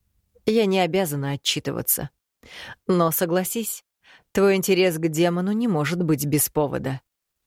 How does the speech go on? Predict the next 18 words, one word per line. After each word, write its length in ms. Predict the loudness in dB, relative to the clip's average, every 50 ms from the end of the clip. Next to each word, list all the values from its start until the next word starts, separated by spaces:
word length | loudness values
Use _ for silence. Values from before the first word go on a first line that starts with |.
| _ _ _ _ _ _ _ _ _
"И 140 | 0 0 0
поэтому 720 | 0 0 -2 0 0 0 0 -2 -2 -2 0 0 0 0
ты 180 | 2 2 0 0
приписала 600 | 2 -2 -4 -2 -4 -4 -2 0 0 2 2 2
меня 380 | 0 0 0 2 2 0 0
к..." 380 | 0 -2 0 2 2 2 0 -2 _ _ _ _ _ _ _ _ _ _ _ _ _ _ _ _ _ _
Глаза 440 | -2 2 2 2 2 2 2 0 0
Михаила 540 | 0 0 0 0 0 2 2 2 2 2 2
расширились, 800 | 0 0 -2 -2 -2 0 2 2 2 2 0 -2 -4 -4 -2 -2
словно 400 | 0 2 2 2 2 2 0 0
до 100 | 0 0
него 240 | 0 2 2 0 0
только 440 | -2 _ -2 0 0 0 0 -2 -4
что 200 | -4 -2 -2 -2
дошли 320 | 0 0 0 0 0 2
мои 180 | 2 2 0 0
сомнительные 640 | 0 0 0 0 0 0 0 0 0 0 2 2 2
мысли. 480 | 2 0 0 0 0 -2 -2 -4 -4